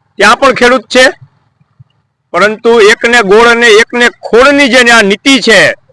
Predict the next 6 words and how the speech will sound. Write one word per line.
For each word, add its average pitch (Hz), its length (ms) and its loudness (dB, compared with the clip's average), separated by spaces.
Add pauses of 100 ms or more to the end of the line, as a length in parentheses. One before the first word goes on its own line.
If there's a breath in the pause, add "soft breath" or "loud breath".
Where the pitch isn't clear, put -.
ભારતીય 233 320 0
જનતા 214 320 -2
પાર્ટીની 202 500 -2
મત 175 280 -2
લેવા 214 280 2
માટેની, 151 460 -4